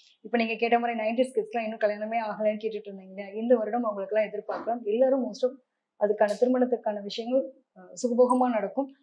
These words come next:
அதுவும் விரும்பிய பெண்ணவே திருமணம் பண்ணக்கூடிய சூழ்நிலைகள் கூட அமையலாம்.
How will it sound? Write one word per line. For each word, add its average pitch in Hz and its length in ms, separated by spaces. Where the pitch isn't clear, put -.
அதுவும் 247 320
விரும்பிய 311 420
பெண்ணவே 247 300
திருமணம் 240 320
பண்ணக்கூடிய 208 340
சூழ்நிலைகள் 226 480
கூட 226 180
அமையலாம். 185 320